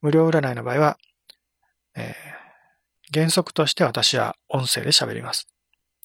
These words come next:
で、相談する人はチャットでも、チャットっていうかね、文字でのトークでも構わないんだけど、チャットね、チャットで構わないけどね。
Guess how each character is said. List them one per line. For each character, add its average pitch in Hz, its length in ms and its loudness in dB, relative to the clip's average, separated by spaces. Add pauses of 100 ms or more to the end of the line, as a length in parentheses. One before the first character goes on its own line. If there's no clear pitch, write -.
(160)
で、 - 60 -6
相 175 180 2
談 190 140 6
す 190 100 2
る 185 60 6
人 170 120 0
は 175 60 4
チ - 140 2
ャ 120 40 0
ッ - 80 -14
ト 123 140 -4
で - 140 -10
も、 104 100 -14
チ - 160 -4
ャ 110 40 -6
ッ - 60 -16
ト - 100 -8
っ - 20 -12
て - 180 -18
い - 40 -14
う - 20 -18
か - 100 -8
ね、 143 160 -8
文 139 160 2
字 120 100 -4
で 143 100 0
の 143 160 0 (100)
ト 147 160 2
ー - 20 0
ク 117 100 -12
で 107 60 -10
も - 80 -16
構 120 220 -8
わ 127 100 -2
な 113 60 -4
い 104 80 -12
ん - 20 -16
だ - 80 -12
け - 100 -14
ど、 120 240 -12
チ - 100 0
ャ - 20 -8
ッ - 80 -16
ト 117 100 -10
ね、 156 120 -6 (100)
チ - 100 -4
ャ 110 40 -12
ッ - 60 -20
ト 110 100 -10
で 110 80 -10
構 120 140 -8
わ 117 60 -6
な 113 80 -8
い - 20 -16
け - 100 -14
ど 117 80 -8
ね。 156 100 -10